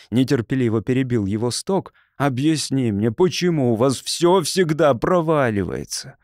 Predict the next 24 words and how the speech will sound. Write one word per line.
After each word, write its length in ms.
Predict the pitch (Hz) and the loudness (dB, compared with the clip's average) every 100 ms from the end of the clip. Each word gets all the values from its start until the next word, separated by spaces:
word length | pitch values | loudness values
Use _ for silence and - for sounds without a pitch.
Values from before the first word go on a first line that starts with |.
| _ _ | _ _
Ты 80 | 127 | 0
отмотал 500 | 139 160 156 165 151 | 0 0 2 2 2
срок, 400 | - 180 185 139 | 0 2 2 2
но 100 | 147 | 2
ничего 640 | 170 196 160 202 185 156 | 2 2 0 -2 0 0
не 140 | 127 143 | 0 0
добился. 640 | 180 175 165 101 - 76 - _ _ _ | -2 -2 -2 -2 -4 -8 -10 _ _ _
Война 420 | 117 156 127 127 | -2 0 2 0
всё 200 | 101 123 | -2 0
равно 320 | 123 110 143 147 | 0 2 0 -2
началась. 640 | 92 - - - - - _ - | -4 -8 -12 -12 -14 -16 _ -6
Ни 200 | 107 135 | 0 2
одной 360 | 156 139 151 156 | 2 2 0 0
жизни 440 | 127 107 87 104 | 2 0 2 -2
ты 120 | 101 | -2
не 120 | 113 | -4
спас. 520 | 107 - - - - - _ _ | -4 -8 -10 -10 -12 -14 _ _
С 100 | - | -4
тех 240 | 151 156 - | 0 0 2
пор 220 | 170 185 | 0 2
ты 100 | 160 | 0
основал 380 | 120 131 135 127 | 0 0 0 2
политическую 800 | 170 151 139 160 180 - 196 | 2 0 -2 -6 -8 -2 -2
партию, 580 | 135 127 120 90 120 120 | 0 2 2 0 0 -2